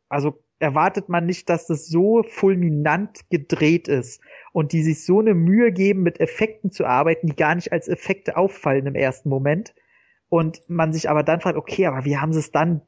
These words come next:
so gedreht und wie ist denn die Kamera denn so? Und also der ist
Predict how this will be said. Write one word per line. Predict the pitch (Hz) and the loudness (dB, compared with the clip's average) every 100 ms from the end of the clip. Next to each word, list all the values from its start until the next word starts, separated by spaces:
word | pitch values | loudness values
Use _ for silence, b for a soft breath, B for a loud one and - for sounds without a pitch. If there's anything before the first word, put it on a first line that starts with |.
| _ | _
so | 147 143 202 | -2 2 2
gedreht | 156 135 151 147 226 | 0 -2 0 2 2
und | 175 135 | 0 -2
wie | |
ist | 143 | -2
denn | 156 | -4
die | - | -2
Kamera | - 170 170 151 | -2 0 2 2
denn | 156 143 | 0 0
so? | 170 | -2
Und | 220 143 B B B B _ - | 0 -2 B B B B _ -6
also | 156 151 | -4 0
der | 170 - | 0 2
ist | 190 - - | 0 -4 -18